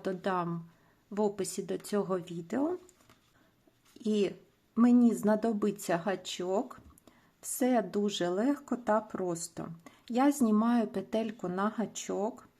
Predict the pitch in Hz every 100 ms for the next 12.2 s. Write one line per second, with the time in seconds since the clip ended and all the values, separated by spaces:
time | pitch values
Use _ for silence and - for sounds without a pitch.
0 | _ - _ _ _ - 247 254 214 196
1 | 233 320 370 - 226 220 220 247 294 320
2 | - 262 254 - - _ _ _ _ _
3 | _ 185 196 190 196 262 311 311 320 -
4 | 208 226 277 240 226 220 - 208 208 196
5 | 175 165 - - - - 220 240 294 349
6 | 370 - _ _ _ - - 202 - 247
7 | 262 277 277 285 - _ _ _ _ _
8 | _ _ _ - 247 254 - 185 165 160
9 | - - _ _ _ - _ _ _ _
10 | 233 233 269 254 196 185 214 220 254 254
11 | 277 226 - - 220 226 233 233 196 180
12 | 170 180